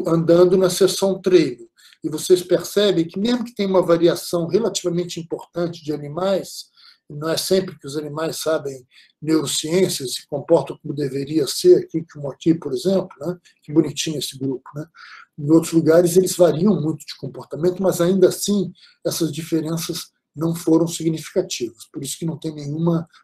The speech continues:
barrinha mostrando aqui nenhum achado de, eh, diferença de significância estatística. É, aqui, por outro lado, embaixo, é a seção teste.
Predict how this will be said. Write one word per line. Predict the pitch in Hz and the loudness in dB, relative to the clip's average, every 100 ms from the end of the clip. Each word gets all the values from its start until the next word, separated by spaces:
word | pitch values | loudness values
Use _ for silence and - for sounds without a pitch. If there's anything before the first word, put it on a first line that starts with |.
| _ | _
barrinha | 139 135 143 151 160 | -4 -4 -4 -4 0
mostrando | 165 165 - - - 147 151 160 | 2 0 -2 -12 -10 -8 -4 -6
aqui | - 156 147 _ - _ - | -4 -8 -8 _ -20 _ -8
nenhum | 147 143 156 165 170 | -6 -4 -2 0 0
achado | 160 - - 156 156 147 165 _ _ - | 0 -4 0 2 2 0 -6 _ _ -4
de, | 147 156 - | -2 -2 -4
eh, | 156 147 | -8 -10
diferença | - - 143 143 143 - - _ _ _ | -10 -4 -4 -2 -4 -6 -8 _ _ _
de | - | -8
significância | - 160 143 - - 147 147 - 156 139 - | -6 -4 -6 -8 -6 -4 -4 -4 -2 -4 -8
estatística. | - - 147 - - 113 - - _ _ - - - - | -10 -4 -2 -2 -8 -8 -10 -12 _ _ -20 -20 -20 0
É, | 160 170 | 6 6
aqui, | 156 - - 247 254 | 4 0 6 6 8
por | 175 170 | 8 6
outro | - 156 | 6 4
lado, | 175 185 147 | 6 6 4
embaixo, | 147 139 196 180 - | 0 4 6 4 4
é | 170 | 2
a | |
seção | 165 190 180 190 196 | 4 2 2 0 0
teste. | 190 170 127 - - | 4 4 2 -8 -16